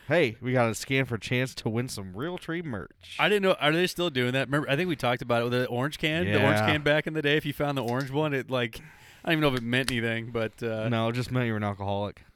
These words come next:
Speaker 2: Yeah. Here.
Speaker 1: Oh my gosh.
Speaker 2: <laughs> Cheers, brother.
Speaker 1: Oh, cheers to this.
Speaker 2: Cheers.
Speaker 1: Dude, every time I see Keystone, obviously flashback to college, <laughs> but my buddy Joe, dude,
Speaker 2: Oh,
Speaker 1: the,
Speaker 2: man.
Speaker 1: the best Halloween costume ever.
Speaker 2: Mm-hmm.
Speaker 1: He with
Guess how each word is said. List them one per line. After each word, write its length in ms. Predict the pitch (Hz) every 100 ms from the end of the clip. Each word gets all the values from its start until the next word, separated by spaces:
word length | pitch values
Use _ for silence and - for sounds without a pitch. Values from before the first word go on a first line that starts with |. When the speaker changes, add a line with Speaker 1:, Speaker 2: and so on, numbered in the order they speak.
| -
Speaker 2:
Yeah. 320 | 147 139 131 202 -
Here. 280 | 139 135 - 160
Speaker 1:
Oh 180 | 117 107
my 120 | 92 87
gosh. 480 | 90 90 90 - - - -
Speaker 2:
<laughs> 320 | 233 - 190
Cheers, 360 | - 165 170 151
brother. 340 | 156 180 160
Speaker 1:
Oh, 200 | 131 113
cheers 360 | 104 127 147 -
to 60 |
this. 240 | 139 113 107
Speaker 2:
Cheers. 260 | 151 - - _ _ _
Speaker 1:
Dude, 260 | 104 120 110
every 200 | 110 135
time 500 | 143 147 147 147 147 120
I 120 | - 107
see 180 | 123
Keystone, 640 | 123 135 120 - 101 101 110 -
obviously 380 | 117 110 110 95 -
flashback 420 | 117 110 - 110 -
to 60 |
college, 420 | - 107 101 95 -
<laughs> 20 |
but 300 | 120 143 - - - - - _ -
my 140 | 107
buddy 260 | 95 104 117
Joe, 380 | 117 135 120 110
dude, 100 | -
Speaker 2:
Oh, 340 | 127 120 117 113
Speaker 1:
the, 100 | 117
Speaker 2:
man. 260 | 110 107 104
Speaker 1:
the 120 | 127
best 340 | 98 113 113 -
Halloween 380 | 131 131 123 123
costume 400 | 120 123 151 120
ever. 320 | 98 92 95 - - -
Speaker 2:
Mm-hmm. 260 | 139 151 170
Speaker 1:
He 120 | 127
with 220 | 104 95